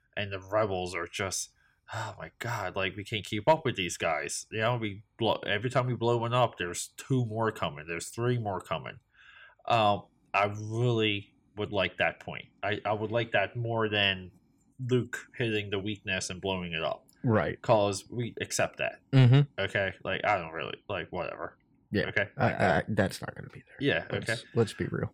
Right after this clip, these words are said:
Speaker 1: Yeah. Well, one of the theories is that the, the engineer guy builds that in. And
Speaker 2: Right,
Speaker 1: he, he
Speaker 2: because he, he's
Speaker 1: be-,
Speaker 2: forced into
Speaker 1: Yeah, and he's maybe a rebel spy the whole time or a part of it. You know, that's why they get
Speaker 2: Well, I
Speaker 1: her.
Speaker 2: mean, it's very evident that, it,
Speaker 1: Yeah.
Speaker 2: I mean,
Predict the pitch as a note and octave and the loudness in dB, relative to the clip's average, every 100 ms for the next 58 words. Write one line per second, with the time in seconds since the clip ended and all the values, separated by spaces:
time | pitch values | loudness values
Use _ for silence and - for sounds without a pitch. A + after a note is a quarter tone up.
0 | - D3+ C#3 - D#3 D#3 C3+ D3 D3+ B2+ | -2 0 2 2 6 6 6 4 4 4
1 | A#2+ C#3 B2+ A#2 G2+ G2+ F#2+ F#2 F2 - | 4 6 6 4 2 -2 0 2 2 -2
2 | _ - F#2+ - - A2 G2+ G2 G#2 G2+ | _ -6 -6 -2 -2 -2 -4 -2 0 0
3 | F#2 E2+ F2 - F2+ E2 F2 E2+ - G#2+ | 2 0 0 -2 -4 -2 0 0 0 -2
4 | F#2+ D#2+ - _ _ _ _ - A#2 A#2 | -2 -4 -16 _ _ _ _ 0 6 8
5 | A2 F#2+ - G2+ A#2 C3 A#2+ A#2+ G#2+ G#2 | 8 6 4 2 4 6 8 8 8 6
6 | G2+ F#2+ G#2 F#2+ - - - C3+ A#2+ G#2 | 6 4 2 2 0 -6 -2 6 8 8
7 | - G#2+ G2 F#2+ - F#2 F2 D#2+ C2+ A2 | 6 6 6 6 4 4 6 4 0 -2
8 | - C3+ G#2 E2+ G#2+ A2 G#2+ G#2 G2+ G2 | -2 2 4 4 4 2 0 -4 -6 -6
9 | A2 G#2+ G2+ F#2 F#2 F#2+ F2 E2+ - - | -2 0 0 -2 0 -2 -2 -4 -2 0
10 | F2 E2+ E2 E2 D#2 - E2 E2 E2+ E2 | 2 0 -2 -6 -6 -4 -4 -6 -8 -8
11 | - G2+ F2 E2+ D#2+ E2 F#2+ F2 E2+ - | 0 2 2 -4 -10 -10 -8 -4 -4 -4
12 | F2 E2 - _ - F#3 E3 E3 D#3 D3+ | -6 -8 -12 _ 8 10 10 10 10 10
13 | C3 E3 D#3 G2+ G2+ G#2+ F2 D#2 E2 D2 | 10 10 10 10 8 8 6 4 2 0
14 | F#2 G2 - G#2 G2+ F#2+ F#2 F2 | 2 0 2 4 6 6 4 2